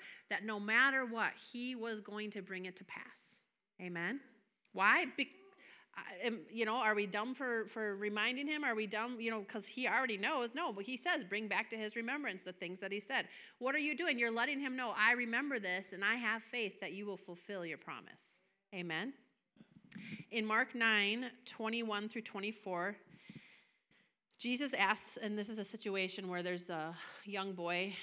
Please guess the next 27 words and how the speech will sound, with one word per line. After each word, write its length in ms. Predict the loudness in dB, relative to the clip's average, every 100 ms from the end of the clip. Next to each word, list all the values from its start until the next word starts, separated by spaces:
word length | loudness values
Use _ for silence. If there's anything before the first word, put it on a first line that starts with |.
| -12 -8
and 100 | -8
he's, 400 | -4 -2 -2 -4
uh, 120 | -4 -4
demon-possessed. 1040 | -4 -4 -4 -6 -6 -6 -6 -10 -20 -20 _ _ _ _ _ -14
Um, 220 | -10 -6 -4
I 80 |
don't 160 | -4 -4
know 100 | -6
how 120 | -4
he 100 | -2
got 180 | -2 -2
there. 140 | -4
It 80 | -6
doesn't 220 | -6 -8
go 140 | -6 -6
into 120 | -8
the 80 | -2
backstory. 580 | -2 -2 -6 -6 -6 -8 -16 -20 -20 -10
But 160 | -4 -4
Jesus 540 | -2 -2 0 0 -4 2
asks 320 | 4 4 0
a 40 |
boy 240 | -6 -4 -4
fa-, 320 | -2 0 0 -6
a 60 |
boy's 280 | -6 -4 -4
father, 460 | -4 -4 -2 -4